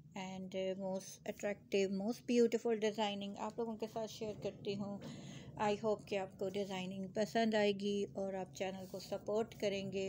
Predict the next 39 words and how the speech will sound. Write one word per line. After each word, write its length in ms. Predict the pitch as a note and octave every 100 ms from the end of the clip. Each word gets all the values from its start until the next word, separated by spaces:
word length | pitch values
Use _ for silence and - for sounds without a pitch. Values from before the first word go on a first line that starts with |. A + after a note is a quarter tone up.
| F#3+
वीडियोज़ 400 | F#3+ F#3+ F3+ -
को 180 | G3 F#3
like 280 | F#3 F3+ - F#3+
and 160 | F#3+
share 220 | - G3+ G#3+
कर 140 | A3+
कर। 240 | G#3+ A3 A3
अगर 220 | A3+ B3+
आप 160 | C4+ C4+
प्लस 260 | C4 B3+ -
साइज़ 300 | G3+ F#3+ F3+
हैं 200 | F#3 F#3+ - - - - - -
और 240 | F#3+ F#3
आप 200 | F#3+ G3
अपने 260 | G3+ G3+ F#3+
लिए 200 | F#3+ G3
सर्च 400 | - G#3 F#3+ -
कर 200 | G3 F#3
रहे 160 | F#3+
हैं 240 | G3 F#3+ F#3
पार्टी 340 | G#3+ G#3 G3+
वियर 260 | F#3+ F#3+ F#3
में 200 | F#3 F3+ -
टॉप 200 | G3+ G3+ A3
and 140 | G#3+
ब्लाउज 420 | G#3+ G#3 G#3 G#3 -
बेस्ट 260 | G#3+ A3+ -
कलर 200 | B3 B3
कॉम्बिनेशन 600 | B3 A#3 A#3 A#3 A#3+ A3+
के 120 | A#3
साथ, 400 | - A#3 A#3 -
तो 80 | C#4
वीडियो 360 | C4+ A#3 G3+ F#3+ -
आप 180 | F#3+ G3+
लोगों 220 | G3 F#3+
के 120 | F#3
लिए 320 | F3+ F#3 F3+ F3+
ही 200 | G3 A3+
है। 260 | A#3 A#3+